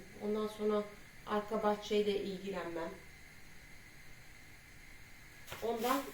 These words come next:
canlı yayın yapamadık. Arkadaşlar şimdi, e,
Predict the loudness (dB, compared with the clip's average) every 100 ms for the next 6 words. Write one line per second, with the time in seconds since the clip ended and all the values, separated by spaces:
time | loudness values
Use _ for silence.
0 | -10 -14 -14 -14 -14 -14 -14 -14 -16 -2
1 | 6 10 12 12 12 12 10 8 6 6
2 | 4 2 2 2 2 2 2 4 6 4
3 | 2 -6 -14 -14 -14 -2 4 4 4 2